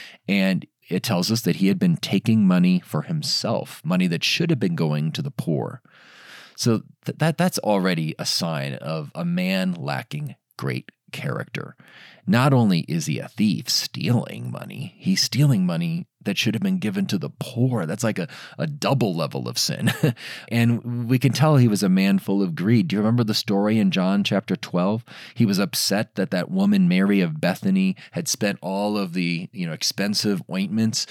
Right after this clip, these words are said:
uh, and, and perfumes to, to pour it on Jesus and to, to kiss Jesus's feet <laughs> and to anoint his feet. You know, do you remember that story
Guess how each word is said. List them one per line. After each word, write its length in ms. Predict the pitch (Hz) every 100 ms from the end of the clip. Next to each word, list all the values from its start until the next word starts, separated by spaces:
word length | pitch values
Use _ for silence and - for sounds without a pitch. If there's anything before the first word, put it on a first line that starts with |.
| - - -
uh, 320 | 90 90 90 -
and, 180 | 92 -
and 320 | 87 82 85
perfumes 460 | 92 - 95 110
to, 160 | - 87
to 120 | -
pour 320 | - - 104
it 60 | 107
on 220 | 104 90
Jesus 640 | 78 95 104 104 104 101 -
and 160 | 80 78
to, 220 | 82 80 - - - -
to 100 | -
kiss 300 | - 117 -
Jesus's 580 | 107 110 104 - 98
feet 360 | - - 104 107
<laughs> 140 | 101
and 120 | 113 101
to 100 | 90
anoint 560 | 90 95 90 107 110
his 180 | 107 95
feet. 300 | - 107 104
You 100 | 104
know, 120 | 101
do 80 | 101
you 40 |
remember 200 | 139 180
that 160 | 160 156
story 340 | - 151 151